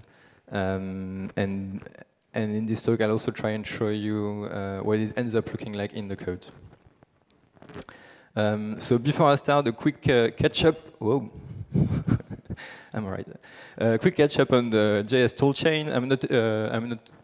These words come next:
sure everyone, uh, knows about this. So very quickly, N P M is the main JavaScript, um,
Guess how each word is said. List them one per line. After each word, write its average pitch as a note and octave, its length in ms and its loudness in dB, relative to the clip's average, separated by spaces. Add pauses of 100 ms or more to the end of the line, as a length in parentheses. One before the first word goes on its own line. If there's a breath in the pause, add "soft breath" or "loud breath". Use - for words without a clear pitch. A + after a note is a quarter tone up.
(140)
sure B2+ 300 -2
everyone, A2+ 560 -4
uh, G#2+ 320 -8
knows G#2+ 220 -6
about G2+ 240 -6
this. B2 180 0
So G#2 320 -2
very B2 280 4
quickly, C3+ 560 -2
N B2 180 -2
P - 180 -2
M D3+ 300 0
is A2+ 300 -4
the A2 160 -2
main A2 340 -4
JavaScript, - 840 -4
um, F#2+ 640 -8